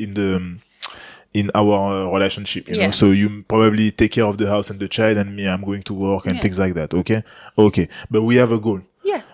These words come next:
Speaker 1: Okay? That mean if you, you take all the money that I'm, I'm, I'm working, I'm working on, you know, and you, you do your life
Speaker 2: Right.
Speaker 1: on the side,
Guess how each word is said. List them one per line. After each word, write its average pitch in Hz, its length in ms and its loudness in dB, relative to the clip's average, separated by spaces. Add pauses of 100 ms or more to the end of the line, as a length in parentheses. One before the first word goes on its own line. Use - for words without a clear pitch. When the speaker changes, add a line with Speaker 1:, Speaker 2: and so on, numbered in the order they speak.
Speaker 1:
Okay? 175 300 4 (500)
That 165 260 4
mean 185 280 4
if 208 380 4
you, 156 440 4 (920)
you 135 120 6
take 156 220 4
all 160 120 8
the 151 120 4
money 147 240 4
that 135 120 4
I'm, 131 120 0 (260)
I'm, 123 300 -2
I'm 127 160 2
working, 127 440 2
I'm 120 140 -4
working 127 280 0
on, 123 220 -2
you 113 120 -6
know, 127 180 -2
and 123 160 0
you, 123 120 0 (160)
you 120 100 -4
do 120 120 -12
your 123 200 2
life 113 380 -2 (140)
Speaker 2:
Right. 202 240 -4
Speaker 1:
on - 60 -6
the 226 100 6
side, 117 320 4